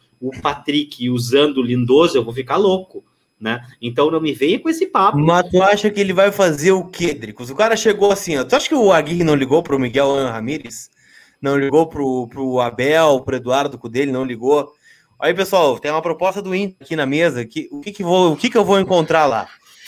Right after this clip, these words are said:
Speaker 2: Qual é o
Speaker 1: Foge.
Speaker 2: primeiro conselho? É, o cara vai dar um conselho bom. Te abraça nos caras, porque os caras não vão sair, né? Então te abraça, né? Vê até onde tu pode ir e depois tu vai. Depois tu quer mexer, tu mexe. Mas primeiro tu vai lá, né? Tu vai lá,
Speaker 1: Quer
Speaker 2: te
Speaker 1: mexer,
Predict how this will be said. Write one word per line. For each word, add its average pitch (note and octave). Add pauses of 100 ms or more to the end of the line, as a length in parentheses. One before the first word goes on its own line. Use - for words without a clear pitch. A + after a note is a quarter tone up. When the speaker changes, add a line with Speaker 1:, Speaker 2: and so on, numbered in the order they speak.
(100)
Speaker 2:
Qual -
é -
o -
Speaker 1:
Foge. D#4
Speaker 2:
primeiro D#4
conselho? A3+
É, D#3+
o C3+
cara G#3
vai D4
dar D#4+
um D4+
conselho D#4+
bom. E4
Te -
abraça E3+
nos C4+
caras, C4+
porque -
os C#3
caras D3
não E3
vão F#3
sair, C4
né? B2+
Então D#3+
te D4+
abraça, B3
né? G#3+
Vê E3+
até E3+
onde E3
tu -
pode F#3
ir A#3+
e -
depois C#4
tu E4
vai. D#3+ (440)
Depois B2
tu -
quer F#3+
mexer, A3
tu F#4
mexe. E3+
Mas B2+
primeiro A#3
tu E4+
vai D4
lá, A3
né? B2+ (180)
Tu B2
vai C#3+
lá, E3
Speaker 1:
Quer C3+
Speaker 2:
te C3
Speaker 1:
mexer, C3